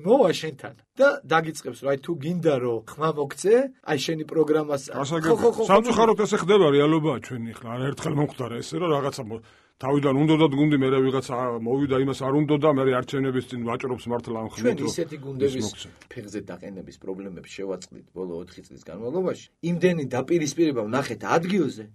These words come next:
Speaker 1: სად შორს მივდივართ, ლანჩხუთის გურიაზე ვლაპარაკობ, ქუთაისის ტორპედოზე ვლაპარაკობ, ფოთის კოლხეთზე ვლაპარაკობ. ორი მხარე წლების განმავლობაში ვერ თანხმდებოდა იმაზე, რომ აქედან მიგვიღო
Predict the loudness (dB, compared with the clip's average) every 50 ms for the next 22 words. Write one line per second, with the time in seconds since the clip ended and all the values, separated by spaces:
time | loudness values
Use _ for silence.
0 | _ _ _ _ -10 -6 -4 -4 -4 -4 0 2 2 2 2 0 -2 -2 -2 -2
1 | 0 0 0 0 -2 -4 -4 -4 -2 -4 -4 -6 -10 -8 -8 -6 -8 -8 -10 -16
2 | _ _ -6 -4 -2 2 4 4 2 2 0 -4 -4 -4 -4 -2 -2 -4 -4 -4
3 | -6 -12 -18 -16 -16 -16 -12 -8 -4 -4 -4 -4 -6 -8 -10 -10 -8 -8 -8 -10
4 | -10 -10 -10 -10 -10 -10 -8 -6 -6 -6 -4 -4 -4 -6 -4 -6 -8 -8 -8 -10
5 | -10 -8 -6 -6 -6 -6 -6 -6 -4 -4 -4 -4 -4 -2 -2 -2 0 0 0 -2
6 | -2 -4 _ 0 4 6 8 8 8 6 4 -2 -8 -12 -12 -8 -4 -2 -2 0
7 | 4 6 6 6 6 4 -2 _ _ _ -14 -8 -4 -2 -2 -2 -2 -4 -6 -6
8 | -6 -6 -6 -6 -6 -6 -6 -6 -6 -8 -8 -10 -6 2 4 4 4 4 0 -6
9 | -8 -8 -8 -6 -6 -6 -6 -6 -10 -10 -12 -12 -8 -6 -6 -6 -2 0 0 0
10 | 0 -2 -6 _ _ _ _ _ _ _ _ 0 2 2 2 0 -4 -8 -6 -2
11 | 0 0 0 0 -2 -4 -6 -8 -4 -4 -4 0 2 2